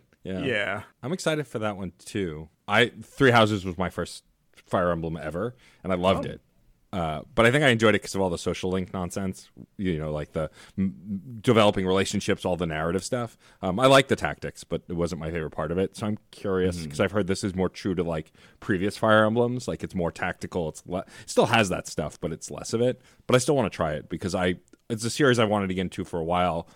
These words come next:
Speaker 1: And Three Houses was so approachable. I'm hoping Engage is still approachable, even if it's more tactical.
Speaker 3: Yeah, with, with Three Houses, it, it was, that's a great example of, like, I feel like every entry has been so different where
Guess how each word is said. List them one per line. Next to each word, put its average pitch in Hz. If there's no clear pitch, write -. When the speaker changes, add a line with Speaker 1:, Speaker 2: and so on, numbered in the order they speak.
Speaker 1:
And 104
Three 110
Houses 98
was 92
so 101
approachable. 82
I'm 87
hoping 92
Engage 80
is 78
still 85
approachable, 147
even 92
if -
it's 82
more 76
tactical. -
Speaker 3:
Yeah, 98
with, 107
with 117
Three 170
Houses, 127
it, 104
it 107
was, 107
that's 120
a 123
great 117
example 117
of, 95
like, 92
I 87
feel 120
like 113
every 101
entry 98
has 87
been 95
so 95
different 110
where 92